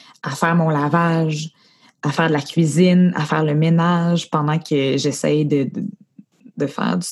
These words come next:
théâtre, de socialiser, de, d'apprendre à devenir une adulte, à faire le party. Parce qu'on était dans une ville tellement reculée que la seule affaire qu'il y avait à faire, c'était faire le party, là. Saint-Hyacinthe, c'était une, <laughs> c'était une banlieue agricole, euh,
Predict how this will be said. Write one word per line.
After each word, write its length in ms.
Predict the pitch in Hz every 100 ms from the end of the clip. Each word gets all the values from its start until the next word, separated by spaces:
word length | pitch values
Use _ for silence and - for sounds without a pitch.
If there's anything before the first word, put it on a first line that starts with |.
| -
théâtre, 640 | 170 156 160 170 165 175
de 200 | 147 139 _ _ -
socialiser, 840 | - 175 - 156 151 151 151 165 165
de, 180 | 151
d'apprendre 360 | 127 139 180 175
à 40 |
devenir 280 | 147 147 165
une 100 | 165
adulte, 360 | 143 139 165 170
à 40 |
faire 180 | - 165
le 140 | 143
party. 560 | 143 147 147 156 202 214 - - - _ _ _ _ _
Parce 140 | - -
qu'on 120 | 170
était 100 | 165
dans 120 | 165
une 200 | 165 165
ville 200 | 185 202
tellement 280 | 196 175 214
reculée 480 | 180 - 151 185 196
que 260 | 147 147 160 _ _ _ _ _ _ _ _ -
la 80 | 160
seule 120 | 220
affaire 240 | 175 190 202
qu'il 100 | 143
y 20 |
avait 100 | 160
à 120 | 156
faire, 460 | 143 156 170 175 196 - _ -
c'était 240 | - 160
faire 160 | 156 151
le 100 | 131
party, 440 | 143 - - 143
là. 100 | 131 131
Saint-Hyacinthe, 600 | - 147 143 151 147 190 190
c'était 160 | 175
une, 220 | 147 139 - 175 - - - _
<laughs> 520 | - 233 - 196 _
c'était 200 | - 170
une 120 | 160
banlieue 520 | 151 160 165 160 190
agricole, 840 | 160 160 151 - 170 160 165 170 170
euh, 280 | 147 139